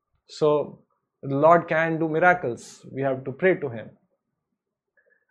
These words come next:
Krishnamurti, this question is from Krishnamurti H N. <clears throat> "Can you explain on not to do list for family man, Prabhu?" For family man, yes, we spend a lot of time.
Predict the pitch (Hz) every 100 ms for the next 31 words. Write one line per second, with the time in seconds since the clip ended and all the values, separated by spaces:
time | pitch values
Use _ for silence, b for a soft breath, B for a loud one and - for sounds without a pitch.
0 | - 185 202 196 190 185 202 190 175 175
1 | 196 180 202 185 180 165 180 - 180 180
2 | 175 185 165 151 160 170 185 - _ -
3 | 175 131 - _ _ _ _ _ _ _
4 | _ _ - 220 247 247 214 - 220 214
5 | 214 - - _ _ 165 180 180 175 202
6 | 202 220 196 190 185 185 - - 175 151
7 | 180 165 180 185 170 165 165 - 151 139
8 | 110 - - - 180 185 185 208 214 208
9 | 214 - 165 160 175 160 175 170 175 175
10 | 165 165 180 175 175 180 202 -